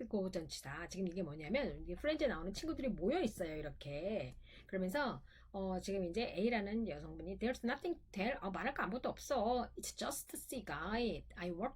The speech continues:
with." 내가 함께 일하는 사람일 뿐이야. 라고 했더니 이제 B, B가 뭐라고 했냐면, "Come on." 이렇게 했어요. 어, "Come on." 제가 뭐라 그랬어요? "덤벼." 아니면, "아, 참, 야." 이렇게, "자." 이렇게 할 때 come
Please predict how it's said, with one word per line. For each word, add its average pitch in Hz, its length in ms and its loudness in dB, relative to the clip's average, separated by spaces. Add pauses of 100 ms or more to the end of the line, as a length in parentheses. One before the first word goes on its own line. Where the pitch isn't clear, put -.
(140)
with." 294 300 0
내가 190 180 0
함께 349 380 0
일하는 214 360 4
사람일 302 440 -2
뿐이야. 247 560 2
라고 165 180 -4
했더니 214 320 0
이제 202 260 0 (380)
B, 214 240 4 (220)
B가 226 180 4
뭐라고 175 200 2
했냐면, 190 220 0 (100)
"Come 440 180 2
on." 277 360 4
이렇게 175 220 -2
했어요. - 180 -10 (280)
어, - 280 6 (300)
"Come 339 180 4
on." 202 580 6
제가 226 140 2
뭐라 185 160 4
그랬어요? 196 400 0 (420)
"덤벼." 226 420 6 (280)
아니면, 240 380 4 (320)
"아, 285 460 0
참, 294 580 4
야." 233 640 8
이렇게, 220 260 0 (180)
"자." 240 580 6
이렇게 151 200 -2
할 160 120 -6
때 - 180 -2
come 349 140 4